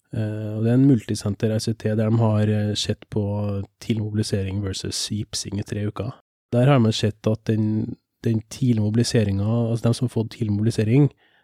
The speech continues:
de har bedre funksjon, eh, og bedre range of motion,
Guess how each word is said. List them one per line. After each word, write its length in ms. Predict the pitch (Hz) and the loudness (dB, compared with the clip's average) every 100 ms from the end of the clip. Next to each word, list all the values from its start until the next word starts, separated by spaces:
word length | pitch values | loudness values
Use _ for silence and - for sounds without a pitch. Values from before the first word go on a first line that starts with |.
| _ | _
de 180 | 107 104 | -4 -2
har 300 | 104 110 120 - | 0 0 -2 -2
bedre 280 | - 107 101 | 0 0 2
funksjon, 560 | 113 123 113 113 123 117 - _ | 2 2 4 4 4 2 -4 _
eh, 260 | 110 110 107 | -4 -2 -2
og 180 | 113 107 | -2 -2
bedre 520 | 110 101 95 101 107 107 | -2 -2 -2 -2 0 0
range 200 | 107 113 | 0 0
of 80 | |
motion, 500 | 110 107 101 - 117 | 0 -2 -2 2 2